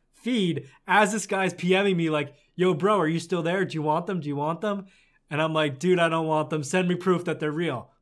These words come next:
Boom, he sends me proof right away. I'm like, "Oh, shit. Like, these look very real. They're from Ticketmaster." And finally, he says, uh, he wants me to Venmo him. I say no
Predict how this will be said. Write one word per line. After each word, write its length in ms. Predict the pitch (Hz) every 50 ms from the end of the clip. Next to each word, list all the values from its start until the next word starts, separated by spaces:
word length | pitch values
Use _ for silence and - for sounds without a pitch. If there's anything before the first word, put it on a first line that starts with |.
| _ -
Boom, 200 | 170 165 156 143
he 40 | 139
sends 280 | 131 - 160 147 131 147
me 60 | 147
proof 300 | 123 - 156 147 131 -
right 140 | 147 135 135
away. 160 | 131 135 131
I'm 100 | 127 117
like, 160 | 117 110 - _ _ _ _ _ _ _ -
"Oh, 160 | 131 113 104
shit. 400 | - - - - - 127 113 117 _ _ -
Like, 180 | 139 127 127
these 220 | - 135 135 123 123
look 180 | 131 120 107 104
very 380 | 113 117 120 139 135 131 127 127
real. 240 | 120 131 151 147 117
They're 140 | 110 120
from 200 | 107 - 123 113
Ticketmaster." 880 | 107 - - 156 - 143 120 113 110 104 101 98 - - 113 107 104 101 _ _ _ _ _ _ _ _ _ _ _ _ _ _ _ _ _ _ _ _ _ _ _ _ _ _ _ -
And 460 | 165 151 147 143 139 139 135 131 131 - _ _ _ _ _ _ _ _ _
finally, 480 | _ - 165 175 185 202 202 190 175 160
he 100 | 165 170
says, 440 | 165 - 170 156 147 147 143 139 170 - -
uh, 460 | 160 147 139 131 131 127 127 123 127 131 - _ _ _ _ _ _ _ _ _ _ _ _ _ _ _ _ _ _ _ _ _ _
he 120 | - 175 185
wants 220 | 208 240 247 -
me 60 | 247 233
to 80 | 185
Venmo 360 | 151 165 165 160 156 156 143 143
him. 140 | 147 147 147
I 40 | 139
say 220 | 135 - 156 143 139
no 440 | 143 151 151 147 147 151 147 147